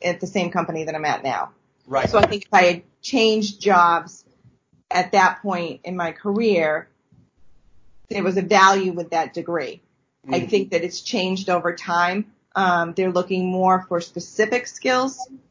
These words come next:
Speaker 1: um, you know, project management or depending on what you're going in, if it's, you know, marketing certain computer programs, that type of thing, um, as, as well as the bachelor's degree.
Speaker 2: Yeah.
Speaker 1: Um, but I, I think that that has changed over time, depending on the career that you're in.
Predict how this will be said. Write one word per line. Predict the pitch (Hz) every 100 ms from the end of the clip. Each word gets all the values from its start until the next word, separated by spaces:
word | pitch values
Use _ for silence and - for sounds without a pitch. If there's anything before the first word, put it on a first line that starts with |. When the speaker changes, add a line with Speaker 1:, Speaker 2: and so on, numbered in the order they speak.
| _ _ -
Speaker 1:
um, | 180 175 165 165 165 -
you | - 180
know, |
project | 147 196 175 170 180
management | 175 170 156 151 147 -
or | 151 151
depending | - 240 196 175
on | 165
what | -
you're | 160
going | 160 151 135
in, | 113 120
if | - 165
it's, | - - -
you | 180
know, | 170
marketing | 160 165 175 170 165
certain | 160 180 143 156 - _ _ _ _ _
computer | - 202 214 214
programs, | 190 151 147 127 131
that | 170 165
type | 170 151
of | 156
thing, | - 165 - _ _ _ _ -
um, | 185 165 156 156 -
as, | 196 202 - 220
as | 196
well | 214 208
as | 190 190
the |
bachelor's | 220 202 202 202 156 156
degree. | 156 156 135 131 - _ _ _ -
Speaker 2:
Yeah. | 170 160 151
Speaker 1:
Um, | 151 _ -
but | 180
I, | 185 -
I | 196
think | 196 190
that | 185
that | 170 170
has | 190 165 170
changed | - 165 160 -
over | 156 151
time, | - 165 156 156
depending | 170 180 156 160
on | 151
the |
career | - 175 160 156
that | 156
you're | 156 -
in. | 160 135 120